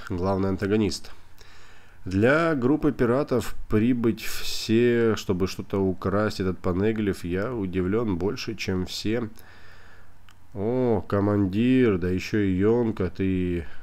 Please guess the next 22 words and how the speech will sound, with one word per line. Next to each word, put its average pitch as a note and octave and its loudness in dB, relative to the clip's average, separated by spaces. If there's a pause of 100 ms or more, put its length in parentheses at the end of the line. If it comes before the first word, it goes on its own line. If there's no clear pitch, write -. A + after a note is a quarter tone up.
(120)
э, F#2 -4 (300)
хочешь - -4
сразиться, F#2+ 0 (800)
как F2 -8
член F#2+ -2
ки-, G2 -4
пиратов, F#2+ -4 (1160)
чёрнобородых G2 0
пиратов? F#2+ -2 (680)
Почему F#3+ 2 (240)
не D#3+ 4
прийти D3+ 2
поиграть A#2 4
в G#2+ 2
игры C3 6
и G#2 2
не G2+ 2
попиздеть? G2+ 0 (200)
Ты F#2+ -2
не F#2 0
думаешь A2+ -2
так? - -12